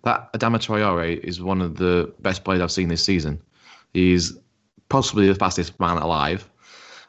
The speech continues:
Um, there was a moment where I looked over and watching our match, 'cause the Borough match was on the other T V next to us, and he was a good ten yards behind the defender, and someone managed to beat him on a, on a through ball and get a shot on goal. He's just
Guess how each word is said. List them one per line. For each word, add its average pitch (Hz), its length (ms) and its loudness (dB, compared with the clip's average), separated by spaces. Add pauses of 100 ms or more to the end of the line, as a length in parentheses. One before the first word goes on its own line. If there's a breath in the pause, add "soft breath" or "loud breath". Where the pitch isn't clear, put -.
Um, 87 440 -2
there - 80 -4
was 98 80 2
a 95 80 2
moment 117 280 2
where 95 120 2
I 92 40 2
looked 95 220 -2
over 92 220 0
and 90 160 -2
watching 90 180 -4
our 90 160 2
match, 78 240 -4
'cause 82 100 -14
the 87 60 -8
Borough 95 260 -2
match 82 220 -2
was 87 80 -6
on 82 160 -2
the 82 100 -2
other 82 80 0
T 82 220 -2
V 85 100 2
next 76 260 -4
to 76 120 -2
us, 73 220 -4 (400 loud breath)
and 90 100 4
he 107 60 8
was 123 80 6
a 117 40 0
good 160 160 4
ten 113 280 4
yards 104 260 2
behind 90 320 -4
the 85 60 -4
defender, 87 340 -4
and 82 100 -6
someone 95 160 -2
managed 87 160 -2
to 76 60 -14
beat 95 240 -2
him 80 180 -6 (280 soft breath)
on 87 100 -2
a, 85 80 0
on 82 120 -2
a 85 80 -2
through 87 260 2
ball 73 360 -2 (580 loud breath)
and 78 160 0
get 85 120 2
a - 40 -2
shot 78 160 0
on 80 120 -4
goal. 78 200 0
He's 80 120 -2
just 117 300 0